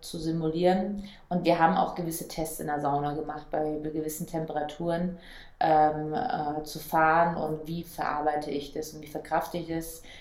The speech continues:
Haben dabei auch die Körperkerntemperatur gemessen, also da gibt's ja mittlerweile richtig tolle Tools,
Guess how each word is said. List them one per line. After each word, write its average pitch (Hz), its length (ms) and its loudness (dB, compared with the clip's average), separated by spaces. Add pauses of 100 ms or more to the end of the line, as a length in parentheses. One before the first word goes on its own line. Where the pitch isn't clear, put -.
(140)
Haben 170 140 0
dabei 156 280 6
auch - 60 -2
die - 100 -6
Körperkerntemperatur 180 1160 2
gemessen, 165 580 -2
also 156 180 -4
da 147 60 -4
gibt's 160 220 -8
ja 156 80 0
mittlerweile 156 520 -2
richtig - 300 -16
tolle 151 280 -6
Tools, 175 520 -8